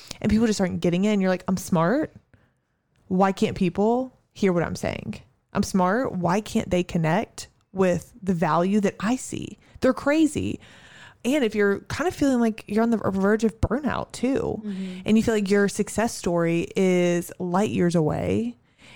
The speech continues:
Speaker 1: and you feel like that there is a breakthrough coming right around the corner, but it just doesn't feel like it's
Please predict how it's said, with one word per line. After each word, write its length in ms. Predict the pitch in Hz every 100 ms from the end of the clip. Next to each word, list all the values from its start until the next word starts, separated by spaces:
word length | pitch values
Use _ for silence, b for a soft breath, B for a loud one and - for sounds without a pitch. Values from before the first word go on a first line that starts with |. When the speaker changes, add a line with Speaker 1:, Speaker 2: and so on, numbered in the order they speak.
| B 202
Speaker 1:
and 360 | 196 190 185
you 60 | 190
feel 160 | 208 196
like 160 | 190
that 140 | 185 180
there 120 | 185
is 240 | - 220
a 60 | 208
breakthrough 540 | 185 175 - 175 170
coming 580 | 170 - 220 208 175 208 - _ -
right 280 | 175 208 202
around 180 | 185
the 80 | 185
corner, 300 | - 214 196
but 200 | 180 175
it 80 | 185
just 160 | 185 -
doesn't 280 | 185 175 -
feel 320 | - 190 190
like 300 | 175 160 165
it's 340 | 175 165 -